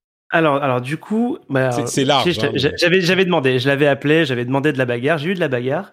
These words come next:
Speaker 2: Ouais.
Speaker 1: Euh, j'adore, j'adore voir, euh, euh, euh, Wanda lancer des voitures sur des gens. Donc, euh,
Speaker 2: <laughs>
Speaker 1: j'ai été servi.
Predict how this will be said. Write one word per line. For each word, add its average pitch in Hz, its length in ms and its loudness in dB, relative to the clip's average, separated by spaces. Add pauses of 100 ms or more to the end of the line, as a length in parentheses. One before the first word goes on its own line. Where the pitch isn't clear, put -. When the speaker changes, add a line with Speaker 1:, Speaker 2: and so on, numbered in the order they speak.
(100)
Speaker 2:
Ouais. 104 300 -4 (260)
Speaker 1:
Euh, 120 800 -4
j'adore, 135 880 -2
j'adore 123 640 -2
voir, 131 560 -4
euh, 117 500 -8 (640)
euh, 113 380 -10 (840)
euh, 127 120 0
Wanda 147 520 0
lancer 147 300 -2
des 143 100 -2
voitures 139 320 -4
sur 127 140 -8
des 120 120 -2
gens. 123 240 -6 (180)
Donc, 117 160 -10 (160)
euh, - 400 0
Speaker 2:
<laughs> - 140 -2
Speaker 1:
j'ai 117 100 -14 (180)
été 113 40 -4
servi. 139 420 0